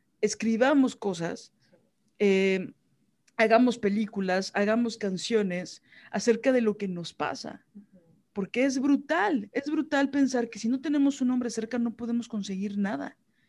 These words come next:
Speaker 1: Y eso es mentira, absoluta mentira.
Speaker 2: Ujú. También me,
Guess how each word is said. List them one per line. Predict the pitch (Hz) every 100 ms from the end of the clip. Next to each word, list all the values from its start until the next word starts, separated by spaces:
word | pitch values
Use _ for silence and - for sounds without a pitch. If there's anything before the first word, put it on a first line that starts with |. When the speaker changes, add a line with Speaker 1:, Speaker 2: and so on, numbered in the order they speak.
| _ -
Speaker 1:
Y | 226
eso | 254
es | 269
mentira, | 247 180 - - - - _ _ _ _ _ _ _
absoluta | 208 - 208 226 269
mentira. | 202 160 - - - _ _ _ _ _ _ _ _ _ _ _ _ _ _ _
Speaker 2:
Ujú. | 165 - 175 170 165 170 _ _
También | 185 185 185 202
me, | 208 220 226 214 180 143